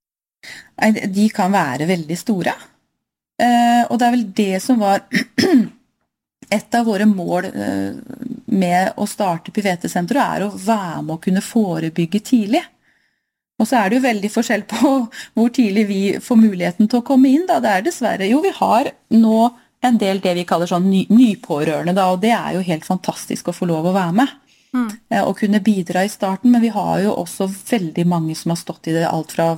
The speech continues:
Speaker 1: fem til tretti år.
Speaker 2: Ja.
Speaker 1: Og det er det å miste seg selv på veien, ikke sant? Man har,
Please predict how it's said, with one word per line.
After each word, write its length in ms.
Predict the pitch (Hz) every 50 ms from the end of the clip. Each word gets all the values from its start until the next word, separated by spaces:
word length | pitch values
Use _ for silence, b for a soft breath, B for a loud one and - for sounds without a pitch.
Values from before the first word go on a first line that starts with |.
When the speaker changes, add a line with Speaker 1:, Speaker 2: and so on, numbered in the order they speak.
| 165 - -
Speaker 1:
fem 340 | - - - - 180 160 151 151
til 200 | - - - 175
tretti 520 | 170 - - 143 - _ _ _ - - 87
år. 180 | - 50 - - _ _ _ _ B B B
Speaker 2:
Ja. 120 | 180 185 B B B B B B B B B B B B B B B B _ -
Speaker 1:
Og 500 | - 240 240 240 254 262 269 269 - - _ _ _ _ _ _ _ _ _ _ _ _ _ _ _ _ _ _ _ _ _ _ _ _ _ _ _ _ _ _ _ _ _ _ _ _ _ _ _ -
det 140 | 208 262 277
er 320 | - 208 196 214 233 240
det 240 | 214 214 208 208 214 220 233 240 - - _ _ _ _ _ _ _ _ _ _ _ _ _ -
å 140 | - - 190
miste 480 | 214 233 262 - - - - - - 156
seg 200 | - - 196 208
selv 440 | - - - 190 165 160 151 147 156 -
på 140 | - 190 180
veien, 460 | 175 165 156 156 147 156 185 226 247
ikke 180 | 254 247 - 214
sant? 220 | 240 233 240 226 226
Man 120 | 214 208 208
har, 260 | 214 214 220 214